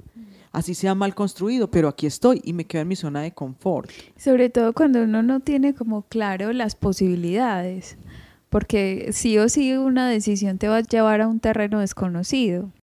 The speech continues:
Speaker 2: Eh, depende, pues, de la decisión que tomes, si te vas a quedar ahí donde estás o si te vas a ir a otro lugar.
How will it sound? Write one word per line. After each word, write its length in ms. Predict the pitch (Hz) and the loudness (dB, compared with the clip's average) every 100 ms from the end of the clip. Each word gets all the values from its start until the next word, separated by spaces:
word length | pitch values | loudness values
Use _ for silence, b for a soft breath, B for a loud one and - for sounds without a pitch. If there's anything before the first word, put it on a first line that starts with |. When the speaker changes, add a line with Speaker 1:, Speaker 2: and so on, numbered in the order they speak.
| _ _ _ | _ _ _
Speaker 2:
Eh, 180 | - 180 | -6 0
depende, 560 | - 196 - 180 175 180 | 4 4 4 2 2 -2
pues, 240 | - 196 | 0 2
de 120 | 196 | 2
la 100 | 196 | 0
decisión 400 | 180 185 175 175 | 0 -2 -2 -2
que 120 | - 196 | -2 0
tomes, 380 | 214 185 170 175 | 2 2 0 -2
si 100 | 185 | -2
te 100 | 185 | 0
vas 160 | 175 | 0
a 80 | 190 | 0
quedar 360 | - 220 185 170 | 2 2 4 4
ahí 180 | 202 | 4
donde 240 | 233 233 190 | 4 2 -2
estás 300 | - 247 294 | 0 -2 0
o 80 | 247 | 0
si 160 | 208 185 | -2 -2
te 160 | 185 | -2
vas 240 | 175 170 185 | -2 0 0
a 60 | |
ir 100 | 190 | 0
a 80 | 202 | 0
otro 220 | 196 202 | 0 0
lugar. 480 | 196 175 202 196 190 | 0 0 0 0 -2